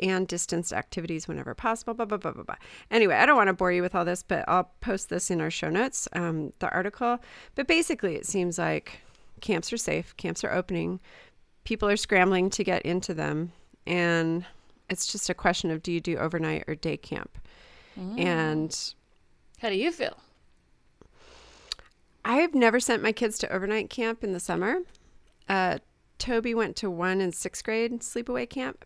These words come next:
Speaker 1: but Elliot opted not to go. He never wanted to go. And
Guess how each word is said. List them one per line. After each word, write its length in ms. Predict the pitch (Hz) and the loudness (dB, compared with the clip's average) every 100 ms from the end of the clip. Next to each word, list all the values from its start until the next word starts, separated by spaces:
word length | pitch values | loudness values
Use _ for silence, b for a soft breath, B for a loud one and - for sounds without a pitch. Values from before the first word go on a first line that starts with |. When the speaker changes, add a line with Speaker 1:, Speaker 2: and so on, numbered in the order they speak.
| - | -4
Speaker 1:
but 160 | 208 - | -2 0
Elliot 280 | 240 311 - | 0 0 -2
opted 280 | 233 - 214 | -2 -4 -6
not 180 | 190 - | -6 -6
to 80 | 208 | -4
go. 200 | 180 156 | -4 -4
He 160 | 185 | -4
never 240 | 170 170 170 | -4 -4 -4
wanted 260 | 170 - | -4 -6
to 80 | - | -8
go. 240 | 170 135 - b b b b _ _ _ | -6 -6 -8 b b b b _ _ _
And 680 | 185 185 175 170 170 175 - | -2 0 2 2 2 0 -4